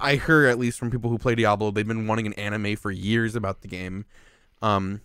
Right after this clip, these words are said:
going more in depth in the story, and they are, I guess, now.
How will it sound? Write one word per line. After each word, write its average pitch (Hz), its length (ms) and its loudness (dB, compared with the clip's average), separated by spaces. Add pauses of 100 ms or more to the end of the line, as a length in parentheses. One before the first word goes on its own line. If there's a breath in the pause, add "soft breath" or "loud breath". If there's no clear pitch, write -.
(120)
going 113 260 4
more 110 200 2
in 110 100 -2
depth 104 240 -2
in 107 80 -4
the 98 80 -2
story, 110 420 2
and 92 120 -2
they 92 100 -4
are, 92 460 2
I 101 100 -2
guess, 92 300 -6
now. 92 380 -8